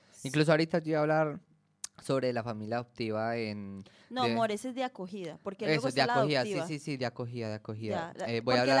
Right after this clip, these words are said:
Speaker 1: acogida es temporal, es temporal. Son
Speaker 2: Ya.
Speaker 1: familias temporales que muchos niños pasan en estos hogares temporales y es por eso como que no se sienten bien.
Speaker 2: Ujú,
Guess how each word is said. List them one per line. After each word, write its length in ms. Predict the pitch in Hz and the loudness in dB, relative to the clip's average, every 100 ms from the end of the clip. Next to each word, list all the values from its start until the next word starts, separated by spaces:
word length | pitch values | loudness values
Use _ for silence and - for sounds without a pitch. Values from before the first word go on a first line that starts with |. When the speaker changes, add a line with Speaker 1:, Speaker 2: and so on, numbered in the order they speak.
| 269 | 4
Speaker 1:
acogida 280 | 285 294 | 0 -2
es 80 | 330 | -4
temporal, 540 | - 269 208 190 151 156 | -4 -4 -2 -2 -4 -8
es 140 | - 190 | -14 -12
temporal. 480 | 214 185 170 151 - - | -12 -10 -10 -10 -14 -14
Son 160 | 233 233 | -8 -2
Speaker 2:
Ya. 120 | 247 226 | -2 2
Speaker 1:
familias 360 | 240 240 254 | 2 2 -2
temporales 540 | 269 254 214 220 254 - | -2 -6 -4 -4 -4 -6
que 240 | 226 208 - - - | -8 -8 -14 -20 -12
muchos 300 | 240 247 262 | -8 -6 -6
niños 280 | 262 254 254 | -6 -8 -8
pasan 280 | 240 262 | -8 -6
en 80 | 233 | -8
estos 240 | 208 - 233 | -10 -8 -8
hogares 300 | 196 185 202 | -6 -8 -10
temporales 640 | 220 208 190 202 240 240 | -12 -8 -8 -8 -10 -12
y 120 | 196 | -12
es 120 | 180 | -12
por 140 | 185 190 | -10 -12
eso 120 | 196 | -12
como 180 | 196 196 | -14 -14
que 120 | 185 | -12
no 80 | 175 | -12
se 60 | |
sienten 420 | 185 190 180 175 165 | -12 -14 -12 -14 -14
bien. 180 | 165 165 | -16 -12
Speaker 2:
Ujú, 280 | 117 151 | -12 -12